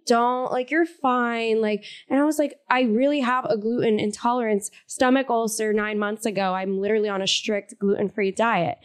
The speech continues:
It's like, if only this person knew what I had to go through today and battle with my anxiety to even reach for that.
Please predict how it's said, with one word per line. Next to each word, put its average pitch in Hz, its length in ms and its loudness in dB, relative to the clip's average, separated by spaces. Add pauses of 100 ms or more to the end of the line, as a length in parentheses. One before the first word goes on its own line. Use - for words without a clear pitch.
(160)
It's 233 180 2
like, 247 260 0
if 202 240 4
only 240 500 4
this 247 300 -2
person 214 640 2
knew 202 400 4 (300)
what 202 160 4
I 208 100 0
had 190 360 -4
to 196 180 2
go 185 280 0
through 220 260 2
today 190 580 0 (160)
and 196 180 2
battle 180 340 0
with 180 160 -2
my 190 100 2
anxiety 185 580 -4
to 233 100 -4
even 185 280 2
reach 160 300 -4
for 165 140 -4
that. 73 240 -4